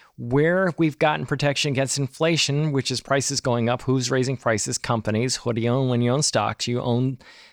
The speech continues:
the companies that raise prices,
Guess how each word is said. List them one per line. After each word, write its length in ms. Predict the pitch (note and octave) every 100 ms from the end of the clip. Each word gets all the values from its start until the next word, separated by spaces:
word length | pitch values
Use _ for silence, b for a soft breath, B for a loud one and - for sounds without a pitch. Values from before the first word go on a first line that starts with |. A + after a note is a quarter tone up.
| B
the 260 | - C3+ C#3+ _ _
companies 720 | - G#3 A#3 D#3 B2+ B2 B2+ -
that 180 | C#3+ C#3+ - -
raise 340 | C3 B2 B2
prices, 760 | - - A3+ G#3 - G#2 A#2+